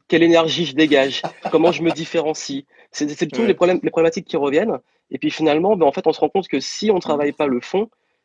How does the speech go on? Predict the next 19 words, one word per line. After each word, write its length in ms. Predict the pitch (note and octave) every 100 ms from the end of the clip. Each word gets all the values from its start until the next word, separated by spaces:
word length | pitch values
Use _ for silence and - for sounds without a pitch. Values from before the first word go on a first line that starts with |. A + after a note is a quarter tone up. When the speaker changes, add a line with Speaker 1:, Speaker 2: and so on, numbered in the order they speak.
| -
Speaker 1:
euh, 240 | B2 B2 A#2+ -
à 120 | C3+
qui 140 | -
tu 80 | G3+
t'adresses ? 480 | F#3+ E3 B2 - - _ _ _ _ _ _ -
Qui 140 | -
tu 240 | F3+ - E3+
es ? 180 | C#3+ - _ -
Comment 200 | D3 E3+
tu 80 | E3+
te 60 |
différencies 500 | D3+ F3 E3 D#3 -
dans 120 | E3+
ton 140 | E3 D#3+
énergie ? 480 | D3 D3 D3 B2+ A#2
Comment 260 | C3 D#3+
tu 180 | E3+ E3
te 80 | D#3+
différencies 680 | C#3+ D3+ D3+ C#3+ - D#3+